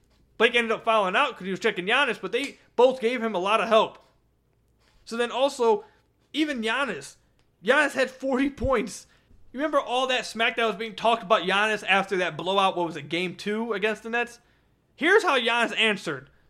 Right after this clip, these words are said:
those g-, ever, af-, after that game. After game two, this is how Giannis responded to you guys all calling him trash, calling him, oh, what was it, no bag.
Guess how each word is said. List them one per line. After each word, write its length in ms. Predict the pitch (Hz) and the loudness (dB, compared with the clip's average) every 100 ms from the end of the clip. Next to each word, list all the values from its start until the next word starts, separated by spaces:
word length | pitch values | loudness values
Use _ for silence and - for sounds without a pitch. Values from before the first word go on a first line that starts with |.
| - | -4
those 260 | 175 185 151 | 0 0 -2
g-, 120 | 135 | -6
ever, 240 | 185 190 196 | -2 -2 0
af-, 240 | 190 190 190 | 0 0 2
after 280 | 190 196 170 | 0 0 0
that 200 | 175 170 | 0 0
game. 240 | 143 120 _ _ - | -6 -6 _ _ -2
After 260 | 208 269 247 | 0 0 0
game 260 | 233 240 | 0 -2
two, 140 | 226 208 | -2 -6
this 140 | 302 | -4
is 80 | 339 | 0
how 180 | 269 240 | 2 2
Giannis 300 | 233 233 202 | 0 -2 -4
responded 460 | 196 220 214 190 | -4 0 0 -2
to 100 | 175 | -6
you 100 | 190 | -4
guys 320 | 190 185 180 | 0 2 2
all 160 | 170 175 | 2 -2
calling 340 | 170 180 175 | 0 -2 -2
him 120 | 170 151 | -4 -6
trash, 440 | 170 156 151 147 - - _ - | -2 0 0 -2 -14 -20 _ -2
calling 240 | 190 185 | 0 0
him, 140 | 180 - | -2 4
oh, 200 | 170 175 | 6 6
what 260 | 170 202 | 4 2
was 120 | 190 175 | 2 -2
it, 160 | 151 | -4
no 240 | 151 165 175 | 0 2 2
bag. 540 | 170 180 185 170 | 4 6 8 6